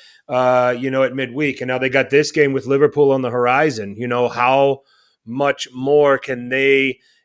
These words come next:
and this is the question I'm asking of Inter here as we move forward.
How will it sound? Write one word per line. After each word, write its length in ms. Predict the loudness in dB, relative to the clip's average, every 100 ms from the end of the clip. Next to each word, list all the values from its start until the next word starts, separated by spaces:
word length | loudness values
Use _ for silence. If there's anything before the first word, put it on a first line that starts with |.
| _
and 100 | -4
this 160 | 0 0
is 160 | -2 0
the 500 | 2 4 4 2 -2 _ _ _ -12
question 520 | 0 2 2 -2 -2
I'm 140 | 2
asking 400 | 2 2 -2 -2
of 120 | -2
Inter 300 | 0 -2 -2
here 240 | -4 0 0
as 320 | 2 0 0
we 100 | -2
move 260 | -2 -4 -2
forward. 680 | 0 2 2 2 0 -4